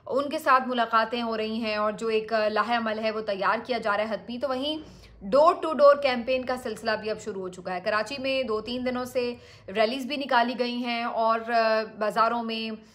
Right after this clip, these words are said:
घरों में जाकर मुख्तलिफ जो इनके, अ, मकामी सतह के लीडर्स हैं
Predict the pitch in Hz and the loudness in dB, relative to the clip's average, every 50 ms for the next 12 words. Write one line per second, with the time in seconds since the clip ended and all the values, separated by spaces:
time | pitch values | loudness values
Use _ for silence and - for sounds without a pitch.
0 | _ _ _ - 196 247 247 247 247 240 233 226 226 226 202 226 208 208 202 208 | _ _ _ -6 -2 0 0 0 0 -2 -2 -4 -4 -2 0 2 2 2 2 0
1 | 226 220 220 214 226 214 - - 247 240 247 240 - 233 226 214 180 220 214 214 | 0 -2 0 -2 -6 -8 -6 -4 -4 -4 -4 -4 -6 -6 -6 -4 -4 -4 -4 -4
2 | 214 208 208 208 - 220 214 202 208 214 208 208 202 190 196 - - - - 208 | -4 -6 -6 -8 -10 -10 -10 -6 -6 -4 -4 -4 -4 -8 -10 -14 -16 -12 -8 -8
3 | 208 208 208 202 208 214 214 233 247 240 226 - 208 208 208 - 214 208 208 196 | -6 -6 -4 0 0 0 0 0 -4 -6 -6 -4 -4 -4 -2 -4 -6 -6 -6 -6
4 | 214 220 220 220 220 208 202 202 196 | -6 -6 -6 -6 -8 -6 -6 -8 -10